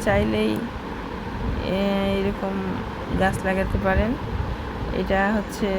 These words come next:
মানে, মনের, আহ, মানে, ইচ্ছা থাকলে সবই হয় আর কি। আমার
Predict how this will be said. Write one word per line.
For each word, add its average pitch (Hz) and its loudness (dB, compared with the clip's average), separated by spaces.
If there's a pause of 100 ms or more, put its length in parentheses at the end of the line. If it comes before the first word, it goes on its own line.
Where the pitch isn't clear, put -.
(340)
মানে, 185 2 (240)
মনের, 196 0 (1000)
আহ, 180 2 (1500)
মানে, 180 2 (180)
ইচ্ছা 214 2 (380)
থাকলে 190 2 (120)
সবই 190 2
হয় 180 2
আর 175 0 (120)
কি। 175 -2 (2250)
আমার 214 2